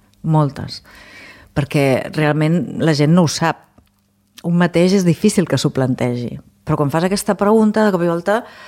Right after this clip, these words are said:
eh, els col·loques en un lloc que, que fan que s'hagin de replantejar moltes coses. I a lo millor el sentit que tenia en aquell moment la parella,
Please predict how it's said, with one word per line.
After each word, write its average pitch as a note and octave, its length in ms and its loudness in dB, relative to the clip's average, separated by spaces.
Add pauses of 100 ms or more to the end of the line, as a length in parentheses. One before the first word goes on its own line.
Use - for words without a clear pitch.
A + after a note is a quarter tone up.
(520)
eh, D3+ 240 2
els D#3+ 160 -2
col·loques F3 400 2
en G3 140 2
un F#3 100 4
lloc G3 300 2
que, A3+ 160 0
que D#3+ 180 0
fan D#3 400 -4
que F#3 320 2
s'hagin D3+ 280 0
de F3 80 0
replantejar D#3 520 -2
moltes F3 280 -2
coses. - 580 -6 (540)
I F3+ 80 2
a E3 40 2
lo E3 80 2
millor F3+ 180 4
el F#3 80 -2
sentit G3 260 0
que F3 80 0
tenia F#3 300 2
en D3 80 0
aquell D#3+ 200 -2
moment F3 360 2
la C#3+ 100 0
parella, F3+ 460 2